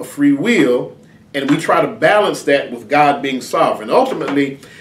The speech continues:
as we deal with Proverbs sixteen and nine, it says we make plans, that deals with our will, but then it also says that God directs our steps, which deals with his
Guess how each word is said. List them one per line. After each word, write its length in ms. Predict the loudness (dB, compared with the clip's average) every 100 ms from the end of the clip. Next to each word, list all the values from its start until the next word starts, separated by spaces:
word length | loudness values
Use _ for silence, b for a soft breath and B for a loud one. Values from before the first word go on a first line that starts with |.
| B -8
as 120 | 0
we 120 | 2
deal 200 | 2 2
with 160 | 0 2
Proverbs 420 | 2 4 2 0
sixteen 380 | -6 -4 -2 -2
and 120 | 0
nine, 200 | 0 -2
it 80 | 0
says 220 | 0 0
we 160 | -2
make 280 | -2 -2 -2
plans, 380 | -4 -4 -4 -4
that 200 | -6 0
deals 200 | 2 2
with 140 | -2
our 260 | -4 2 2
will, 480 | 2 0 -2 -8 -12 -20 B B B B
but 60 | 0
then 120 | 2
it 100 | 4
also 360 | 4 4 2 0
says 460 | 4 4 4 0
that 180 | -6 0
God 280 | 2 4 2
directs 340 | 0 0 0
our 120 | -4
steps, 440 | -4 2 2 2 -2
which 260 | -8 0
deals 300 | 4 6 4
with 180 | 0 -2
his 360 | 0 0 -4